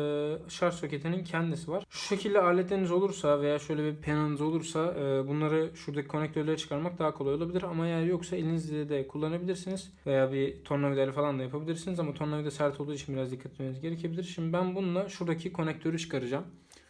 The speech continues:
Şurada görmüş olduğunuz gibi bir, e, konektör var. Bunu çıkaracağım. Şöyle. Bir de şu sağ alt tarafta, e, altın maçlı bir tane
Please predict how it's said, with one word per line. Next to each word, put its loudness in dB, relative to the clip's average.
Şurada -2
görmüş -2
olduğunuz -2
gibi -2
bir, -6
e, -6
konektör -4
var. -2
Bunu -2
çıkaracağım. -4
Şöyle. -6
Bir -2
de 4
şu 0
sağ 6
alt 0
tarafta, 0
e, 0
altın 0
maçlı -2
bir -16
tane -2